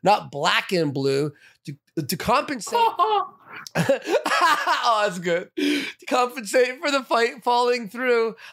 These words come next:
Speaker 1: I have a good idea for you boys, free of charge. Uh, Ashton, we need you to begin the Liquid Ralph saga.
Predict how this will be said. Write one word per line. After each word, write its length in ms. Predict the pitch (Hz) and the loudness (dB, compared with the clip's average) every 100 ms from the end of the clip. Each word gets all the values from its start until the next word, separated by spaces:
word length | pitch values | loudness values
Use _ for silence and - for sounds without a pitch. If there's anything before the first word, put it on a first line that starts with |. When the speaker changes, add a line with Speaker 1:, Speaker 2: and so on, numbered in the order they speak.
| - | -2
Speaker 1:
I 140 | 226 | 2
have 200 | 233 240 | 2 0
a 40 | 196 | -2
good 180 | 214 | 2
idea 460 | 214 208 165 208 226 | 4 2 0 0 0
for 120 | - | 0
you 160 | 190 165 | 0 0
boys, 440 | 143 185 170 165 | 0 0 2 -2
free 180 | - 254 | -4 -4
of 100 | 208 | -4
charge. 480 | - 277 247 143 - _ _ - | 0 0 0 -2 -12 _ _ -8
Uh, 120 | - - | -6 0
Ashton, 720 | 214 247 240 - 208 175 135 _ _ | 2 2 0 -2 0 0 -2 _ _
we 100 | - | -4
need 160 | 151 175 | 0 0
you 60 | 190 | 0
to 100 | 185 | -2
begin 540 | 170 156 160 160 156 - | -2 2 2 2 -2 -2
the 160 | 143 | -2
Liquid 440 | 135 139 165 180 165 | 0 0 0 0 0
Ralph 480 | 135 139 147 151 - | 0 2 2 0 -4
saga. 880 | - 160 143 151 135 120 101 98 | -4 0 2 2 0 -2 -2 -6